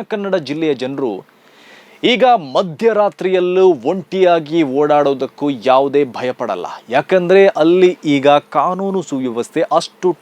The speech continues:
ಟೈಟ್ ಆಗಿದೆ. ಅಲ್ಲೀಗ ದ್ವೇಷ ಭಾಷಣಗಳಿಲ್ಲ, ಚೂರಿ ಇರಿತಗಳಿಲ್ಲ, ಕೊಲೆಗಳು ನಡೀತಾ ಇಲ್ಲ, ಅಕ್ರಮ ದಂಧೆಗಳಿಗೆ ಅವಕಾಶ ಇಲ್ಲ, ಮಾದಕ ವಸ್ತುಗಳ ಜಾಲಕ್ಕೂ ಕಡಿವಾಣ ಬಿದ್ದಿದೆ.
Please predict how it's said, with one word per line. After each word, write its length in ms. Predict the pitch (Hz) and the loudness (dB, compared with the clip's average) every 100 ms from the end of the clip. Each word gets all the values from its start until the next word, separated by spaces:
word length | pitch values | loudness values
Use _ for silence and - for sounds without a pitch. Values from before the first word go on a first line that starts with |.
| _ - | _ 0
ಟೈಟ್ 280 | 214 202 127 | 0 0 -4
ಆಗಿದೆ. 440 | 101 85 - - _ _ - - - - - - | -4 -10 -14 -18 _ _ -20 -20 -20 -20 -12 -2
ಅಲ್ಲೀಗ 320 | 190 285 262 269 180 | 0 0 2 2 0
ದ್ವೇಷ 380 | 135 226 240 - | 0 2 2 0
ಭಾಷಣಗಳಿಲ್ಲ, 1040 | 233 180 196 - 208 202 196 185 185 196 196 | -2 0 0 0 -4 -2 -2 0 4 4 4
ಚೂರಿ 460 | - 202 208 196 | -2 -6 -2 0
ಇರಿತಗಳಿಲ್ಲ, 640 | 185 175 170 170 165 175 175 | 0 0 0 0 2 4 2
ಕೊಲೆಗಳು 500 | - 170 180 185 170 | 2 0 2 2 2
ನಡೀತಾ 380 | 165 156 160 | 2 2 2
ಇಲ್ಲ, 220 | 151 151 156 | 2 4 4
ಅಕ್ರಮ 480 | 143 - 170 160 | 2 0 -6 -2
ದಂಧೆಗಳಿಗೆ 540 | 147 139 147 147 135 135 | -2 -4 -4 -2 0 0
ಅವಕಾಶ 440 | 127 - 156 147 | 0 0 -2 0
ಇಲ್ಲ, 380 | 156 147 143 151 | -2 -2 2 2
ಮಾದಕ 540 | 127 107 139 147 - | 2 0 0 0 -6
ವಸ್ತುಗಳ 480 | 147 139 - 139 139 | -6 -6 -10 -4 -4
ಜಾಲಕ್ಕೂ 520 | 127 135 131 123 147 | 0 0 0 -2 -6
ಕಡಿವಾಣ 480 | - 151 151 151 147 | -4 -4 -2 -2 -2
ಬಿದ್ದಿದೆ. 440 | 127 101 85 - | -4 -8 -12 -18